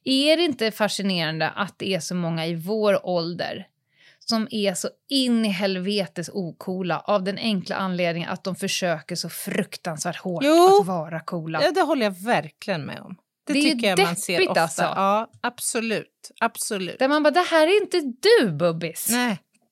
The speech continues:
Speaker 1: Vad, du jagar något nu
Speaker 2: Mm.
Speaker 1: som, som är... Du är på vajsing, alltså.
Speaker 2: Men är det inte det som är själva fundamentet i det här som vi har spanat om tidigare, det här med no filter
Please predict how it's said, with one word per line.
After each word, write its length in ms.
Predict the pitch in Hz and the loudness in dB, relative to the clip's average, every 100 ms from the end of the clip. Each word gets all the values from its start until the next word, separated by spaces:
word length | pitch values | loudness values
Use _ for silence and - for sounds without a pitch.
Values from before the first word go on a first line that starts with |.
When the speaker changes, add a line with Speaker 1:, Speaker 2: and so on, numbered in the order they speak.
| _ _ _ _ _ _ _ | _ _ _ _ _ _ _
Speaker 1:
Vad, 240 | 220 262 247 | -2 0 2
du 160 | 330 | 2
jagar 440 | 330 392 370 311 359 | 4 6 4 4 2
något 300 | 262 220 - | 2 2 0
nu 100 | 196 | 0
Speaker 2:
Mm. 120 | 262 | 2
Speaker 1:
som, 380 | 269 247 220 220 | 2 2 2 -2
som 380 | - 262 240 233 | -2 0 2 2
är... 240 | 240 233 220 | 2 0 -2
Du 400 | 220 285 294 294 | -2 0 0 -2
är 200 | 233 214 | -4 -4
på 120 | 277 | 2
vajsing, 540 | 285 269 254 339 214 | 4 4 4 2 0
alltså. 400 | 170 170 - 160 165 _ _ _ - - - | -2 -4 -4 -6 -8 _ _ _ -16 -16 -4
Speaker 2:
Men 160 | 277 | 2
är 100 | 247 | 4
det 80 | 254 | 4
inte 200 | 370 240 | 2 -2
det 300 | 190 190 190 | -2 0 0
som 200 | - 208 | 0 -2
är 40 | 190 | -2
själva 340 | 240 220 151 | 0 -2 -4
fundamentet 1300 | - 202 175 170 185 180 165 190 277 349 370 - 277 | -6 -2 -2 0 0 0 2 4 4 0 -4 -6 -2
i 120 | 214 190 | -2 0
det 80 | |
här 240 | 190 175 165 | 0 0 0
som 220 | - 185 | -2 -2
vi 180 | 170 175 | -2 -2
har 200 | 165 175 | -2 -6
spanat 640 | - - 196 165 170 - | -4 0 2 0 -4 -6
om 180 | 165 160 | -6 -6
tidigare, 640 | - 262 196 180 233 277 214 | -6 -6 -6 -8 -2 0 0
det 60 | 185 | 2
här 140 | 175 | 2
med 140 | 175 180 | 2 0
no 200 | 175 170 | -2 -4
filter 920 | - 196 175 - - 160 151 156 | -4 -4 -4 -10 -6 -4 -2 -6